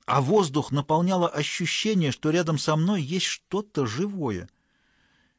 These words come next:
Мелькнула новая мысль. Если я исчезну, моя жена и сестра Эннис Раферти могут объединить усилия. Кажется, я громко рассмеялся. Точно не помню, но я находил что-то забавное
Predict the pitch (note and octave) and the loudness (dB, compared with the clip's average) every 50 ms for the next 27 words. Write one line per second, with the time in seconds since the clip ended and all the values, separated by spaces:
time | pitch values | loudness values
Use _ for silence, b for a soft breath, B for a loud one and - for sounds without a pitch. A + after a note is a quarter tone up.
0 | _ _ _ _ _ _ _ _ _ _ _ _ _ - B2 C3 D3 D3 - E3+ | _ _ _ _ _ _ _ _ _ _ _ _ _ -2 0 0 0 0 0 0
1 | E3 D#3 C#3+ C#3 D#3 G3+ G#3+ G3+ F3 D#3 C#3 B2+ A2+ G2 - - - - _ _ | 2 4 4 4 2 2 2 2 0 0 0 0 -2 -2 -4 -10 -16 -18 _ _
2 | _ _ _ _ - - D3 C#3 - D3+ D#3 D#3 D#3 D3+ - - - A3 G#3 E3 | _ _ _ _ -10 -8 -8 -6 -6 -4 -2 -2 -2 -2 -2 -2 -2 -2 -2 0
3 | C3 G#2 E2+ b b b b b b b b b b b - A#2 C3 C#3+ D3+ C#3+ | -2 -2 -4 b b b b b b b b b b b -2 0 2 2 2 2
4 | C3 D3 D3 D3 C#3 C3+ - - C3+ - - C3+ - - D3 C#3+ D3 D3 - C#3 | 2 0 0 0 0 -2 -4 -6 -8 -6 -6 -6 -6 -2 0 0 0 0 0 0
5 | C#3+ C#3+ C#3+ C3+ - - D3+ F3 G3+ F#3 - C3 G#2+ - G#2+ A#2 C#3+ B2+ G#2+ G#2+ | 0 0 0 -2 0 0 0 0 0 -2 -4 -6 -6 -4 -4 -2 -2 -2 -2 -2
6 | - G2+ F2+ F#2+ G2 F#2 G2 G#2+ C3 D#3 - F3 D#3 - - D#3+ D3 C#3+ D3 C#3+ | -4 -4 -4 -6 -6 -4 -2 -2 -2 -2 -4 -6 -8 -8 -8 -8 -8 -8 -10 -12
7 | C#3 _ _ _ _ _ _ _ _ _ _ _ _ _ _ _ _ _ _ _ | -16 _ _ _ _ _ _ _ _ _ _ _ _ _ _ _ _ _ _ _
8 | - F#3+ G#3+ A3 F#3+ D3 B2+ - - - A#2 G#2 D#3+ E3 B2+ A2+ C#3 F3+ G3 F3 | -8 -6 -6 -4 -6 -8 -10 -10 -8 -6 -6 -6 -6 -6 -6 -4 -4 -4 -4 -4
9 | - B2 G#2+ G2+ - - A#2+ A#2 A2 A#2 D3+ F3+ F3+ - - D#3+ D3 b b b | -4 -4 -4 -4 -4 -2 -2 -2 0 0 -2 -4 -4 -4 -4 -6 -6 b b b
10 | b b b b b b b b b b b b - - E3+ F3 - - D3 C#3+ | b b b b b b b b b b b b 0 2 2 2 2 2 0 2
11 | D3 D3+ D3 - G3 F3 D3 B2+ A#2 A#2+ C3+ D#3+ E3 D#3 C#3 D3+ D3+ D#3+ D#3+ - | 0 0 0 0 0 2 2 4 4 4 4 2 0 0 0 0 0 0 -2 -4
12 | - - D3 - B2 C3+ F3+ F#3 F#3 D#3+ A2 F2+ F2+ E2+ D#2+ D2 | -4 -6 -6 -2 0 0 2 2 2 2 2 0 -2 -6 -8 -12